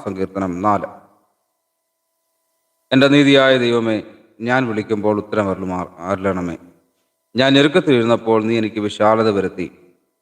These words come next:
എന്നോട് കൃപ തോന്നി എൻ്റെ പ്രാർത്ഥന കേൾക്കണമേ. പുരുഷന്മാരെ, നിങ്ങൾ എത്രത്തോളം എൻ്റെ മാനത്തെ നിന്ദയാക്കി, മായയെ ഇച്ഛിച്ച്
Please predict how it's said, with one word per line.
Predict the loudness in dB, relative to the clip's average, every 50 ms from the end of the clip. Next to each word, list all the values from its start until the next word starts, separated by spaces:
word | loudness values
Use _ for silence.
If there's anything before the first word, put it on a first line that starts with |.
| _ -2
എന്നോട് | 2 4 6 6 6 6 4 2 2
കൃപ | -4 -2 -2 -2
തോന്നി | -2 -2 -4 -2 -4 -6 -8 -10 -14 -20
എൻ്റെ | -16 -16 -12
പ്രാർത്ഥന | -6 -2 -2 -2 -2 -2 -6 -6 -6 -6
കേൾക്കണമേ. | -6 -6 -8 -10 -12 -12 -12 -12 -12 -16 -20 _ _ _ _ _ _ _ _ _ _ _ _ _ _ _ _ -4
പുരുഷന്മാരെ, | -4 -2 2 2 4 4 4 6 4 4
നിങ്ങൾ | 4 2 2 0
എത്രത്തോളം | 2 0 0 0 2 2 2 2 2
എൻ്റെ | 2 0 -2
മാനത്തെ | 0 2 2 4 2 2 0 -2 -2
നിന്ദയാക്കി, | -2 -2 -2 -2 -2 0 -2 -2 -4 -6 -12 -16 -16 -16 _ _ _ _ _ _ _ -6
മായയെ | -2 0 2 4 4 4 4 2
ഇച്ഛിച്ച് | 0 -2 -6 -10 -8 -6 -6